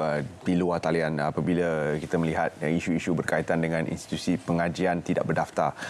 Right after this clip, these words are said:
yang mana dihantar anak-anak kepada institusi tersebut dan, uh, dijadikan sebagai mangsa seksual. Uh, apakah peranan, uh, kerajaan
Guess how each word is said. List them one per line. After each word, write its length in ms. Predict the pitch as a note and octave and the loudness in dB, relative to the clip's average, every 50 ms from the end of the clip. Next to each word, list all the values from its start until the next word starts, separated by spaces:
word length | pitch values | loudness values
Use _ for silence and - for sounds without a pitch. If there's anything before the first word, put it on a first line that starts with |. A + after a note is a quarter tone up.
| - - - | -12 -10 -6
yang 160 | - D#2 E2 | -2 0 0
mana 160 | E2 E2 E2 | 2 2 0
dihantar 560 | D#2+ D#2+ D#2+ E2+ E2 - F2+ E2 D#2+ C#2+ D2+ | 0 0 0 -2 0 0 2 2 2 2 0
anak-anak 400 | E2 - C#2 E2 D#2 - - - | 0 0 0 0 -2 -2 -4 -4
kepada 160 | - - E2 D#2 | -2 0 0 0
institusi 400 | D#2 - - - - - D#2 D2 | 0 -2 -2 -6 -6 -4 -6 -6
tersebut 400 | - - B1 G2+ G2+ F#2 - F2 | -6 -2 0 2 2 2 2 2
dan, 320 | E2+ D#2+ D#2 D#2 D2+ D2 - - - - - - | 0 0 0 0 -2 -4 -4 -8 -12 -14 -12 -6
uh, 240 | - - C2 C#2 C#2+ | -2 0 2 2 2
dijadikan 640 | D2+ D#2+ D2+ F2+ F2 E2+ F2+ - - G2 F2 E2+ E2+ | 2 0 2 2 2 0 0 0 2 2 2 2 0
sebagai 400 | E2+ - - F2 F2 F2 F2 E2+ E2+ E2+ | -2 -2 0 0 2 2 2 0 0 0
mangsa 320 | E2+ F2 E2+ - - E2 | 0 -2 -2 -2 -2 -2
seksual. 400 | D#2+ - - - - F#2 E2 D#2 - - - - - - | 0 0 -2 0 0 2 2 0 -2 -4 -8 -10 -6 -2
Uh, 240 | - - E2+ F2 - - - | 0 2 2 2 2 0 0
apakah 400 | G2+ - B2+ - - C3 - - | 0 0 0 2 2 0 0 0
peranan, 520 | - G2 G2 F#2+ G2+ G#2 A2+ A2+ G#2+ A2 G#2+ G#2 G2+ G2+ - | 0 2 2 4 4 2 2 2 2 2 2 2 0 0 0
uh, 560 | - - D#2+ D2+ C#2+ C#2 C2 - - A#1+ - - - - - - - - - - | 0 0 2 2 2 2 0 0 0 -2 -2 -4 -6 -8 -14 -20 -20 -12 -4 0
kerajaan 800 | - E2+ F2+ E2+ G#2+ - - G#2+ G#2+ G#2 G2+ G2+ G2 F#2+ F#2+ | 0 2 2 2 2 2 2 2 2 2 2 2 2 2 2